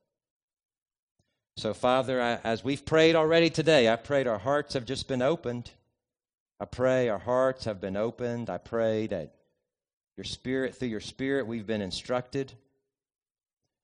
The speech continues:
I pray that we'll leave here, uh, not only with a better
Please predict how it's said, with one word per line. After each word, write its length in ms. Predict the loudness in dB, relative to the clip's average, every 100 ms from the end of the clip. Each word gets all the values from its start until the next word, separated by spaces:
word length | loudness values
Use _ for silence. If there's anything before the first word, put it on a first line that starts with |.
| _ _
I 80 | -10
pray 320 | -2 -2 0
that 200 | -2 -4
we'll 120 | -6
leave 260 | -2 -2 -4
here, 400 | -6 -6 -8 -12 _ _ _ _ _ _ _
uh, 200 | -10 -8
not 240 | -2 -2 0
only 340 | 0 -2 -4
with 180 | -6 -6
a 60 |
better 680 | -6 -2 -2 -2 -4 -4 -6